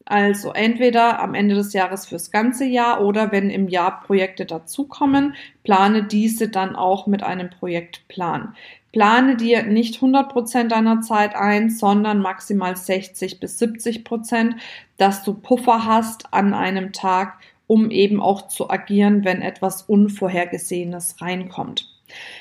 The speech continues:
Wenn du eine Checkliste machst, beziehungsweise eine Liste machst deiner ganzen Aktivitäten, die du in einer Woche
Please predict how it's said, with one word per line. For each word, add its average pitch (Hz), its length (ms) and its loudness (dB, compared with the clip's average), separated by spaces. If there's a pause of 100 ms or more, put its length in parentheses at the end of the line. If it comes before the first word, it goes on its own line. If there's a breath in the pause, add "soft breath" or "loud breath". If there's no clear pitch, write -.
(120)
Wenn 277 220 4
du 311 100 2
eine 226 380 4
Checkliste 262 680 -2
machst, 233 460 -4
beziehungsweise 220 800 0
eine 196 220 0
Liste 233 340 -2
machst 220 340 0
deiner 214 320 4
ganzen 214 380 0
Aktivitäten, 214 920 -2
die 208 160 2
du 214 160 0
in 202 160 2
einer 190 380 0
Woche 190 320 -2